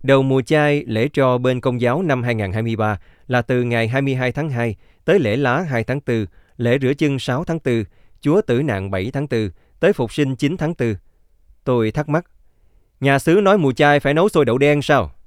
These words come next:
Bà Lai cười. <laughs> "Nhà xứ nào nói đâu,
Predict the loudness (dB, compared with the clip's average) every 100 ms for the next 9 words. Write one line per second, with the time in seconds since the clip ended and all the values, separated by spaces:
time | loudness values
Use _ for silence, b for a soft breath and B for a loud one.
0 | -20 _ _ _ _ _ _ _ -4 -2
1 | -2 -4 -6 -8 -8 -14 _ _ _ -4
2 | -4 2 4 4 0 0 -2 -2 -4 -6
3 | -10 -12 -10 -6 -6 -2 0 0 0 2
4 | 4 6 4